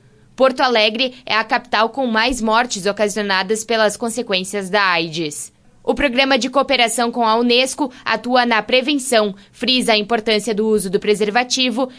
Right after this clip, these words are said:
e alerta para a relação do uso de álcool ou drogas com o risco de contaminação das doenças sexualmente transmissíveis.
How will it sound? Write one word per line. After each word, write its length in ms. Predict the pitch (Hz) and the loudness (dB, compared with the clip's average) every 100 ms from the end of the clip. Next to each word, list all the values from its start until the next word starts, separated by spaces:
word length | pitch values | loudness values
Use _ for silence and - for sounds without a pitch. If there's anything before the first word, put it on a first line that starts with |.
| - | -6
e 120 | 233 | 0
alerta 500 | 269 233 226 240 226 | 4 4 4 2 0
para 220 | 202 208 | 0 2
a 20 | 220 | 2
relação 580 | 240 240 240 254 247 | 2 2 2 2 0
do 140 | 233 240 | 0 0
uso 340 | 262 233 220 | 0 0 -2
de 140 | 180 208 | 2 2
álcool 380 | 208 220 214 | 4 2 0
ou 160 | 180 220 | 4 4
drogas 520 | 202 233 220 240 247 - - | 4 4 4 0 -2 -8 -4
com 160 | 277 269 | 0 2
o 40 | |
risco 320 | 233 226 - | 2 -2 -4
de 140 | 208 214 | -4 -2
contaminação 800 | 233 214 220 220 226 233 220 208 | -2 0 -2 0 -2 0 0 0
das 180 | 214 196 | 0 2
doenças 480 | 220 196 214 220 - | 0 0 -2 -6 -6
sexualmente 680 | - 214 - 220 196 - | -4 -4 -2 -4 -4 -6
transmissíveis. 960 | 190 196 190 220 220 277 208 147 - - | -6 -4 -4 -6 -2 0 2 0 -4 -14